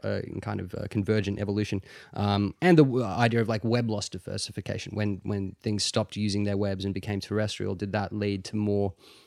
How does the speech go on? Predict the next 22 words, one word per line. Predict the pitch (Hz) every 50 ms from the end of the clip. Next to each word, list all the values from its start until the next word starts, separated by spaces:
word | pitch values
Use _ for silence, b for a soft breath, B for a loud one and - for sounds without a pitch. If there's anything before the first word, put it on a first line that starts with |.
| b b b -
uh, | - 104 101 101 101
different | 101 95 113 107 - 113 107 - - - - _ _ - -
ways | 107 107 110 107 104 107 104 104 104 104 101 98 92 - - - - -
or, | 104 104 104 101 101 101 - -
uh, | - 104 98 92 - 104 101
different | - 104 - 101 -
niches | 104 104 - - 101 92
of | 98 -
ground | - 110 107 101 104 101
and | 95 92 95 -
terrestrial | - 110 113 107 - 110 104 98
spiders, | - - 101 95 98 98 -
and | 101 101
did | 104 98 95
that | 104 107 101 -
lead | 101 98 98 95 87 -
to | 92
diversification | 90 - 90 - - - - - - - - - 101 - - 98 101
morphologically | 104 110 107 - - 92 101 120 139 117 110 - 95 92
in | 95 98
that | 101 98 -
line? | 104 104 101 98